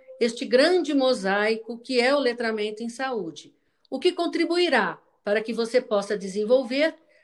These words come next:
ações bem-sucedidas de educação em saúde. Hoje, nós temos um convidado. Estamos aqui com Eduardo Teodósio de Quadros, conhecido como Duda Quadros. Ele é comunicador social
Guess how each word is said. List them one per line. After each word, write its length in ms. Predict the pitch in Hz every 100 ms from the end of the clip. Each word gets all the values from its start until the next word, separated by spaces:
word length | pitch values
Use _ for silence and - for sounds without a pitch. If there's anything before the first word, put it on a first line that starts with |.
| -
ações 480 | 294 285 277 277 202
bem-sucedidas 1300 | 196 269 277 - 277 294 214 220 220 233 233 - _ _
de 100 | 175
educação 560 | 233 233 240 247 240 208
em 60 | 214
saúde. 640 | 262 247 185 - - - _ _ _ _ _
Hoje, 540 | - 339 302 175 156 165
nós 220 | 214 247
temos 300 | 277 277 285
um 120 | 302
convidado. 840 | 285 302 294 330 208 165 151 147 - _ _ _ _ -
Estamos 460 | 190 302 302 262
aqui 580 | 220 202 226 277 285 - _
com 180 | 233 233
Eduardo 600 | 220 220 262 294 277 277
Teodósio 640 | 240 226 - 190 190 185
de 100 | 196
Quadros, 680 | 220 196 175 175 233 285 - _
conhecido 640 | - 339 349 - 254 262 277
como 240 | 254 233
Duda 400 | - 339 381 202
Quadros. 720 | 196 185 160 143 143 - - _ _ _ _ -
Ele 180 | 214 233
é 80 |
comunicador 800 | 233 330 370 320 294 233 196 285
social 800 | 294 254 254 220 175 165 220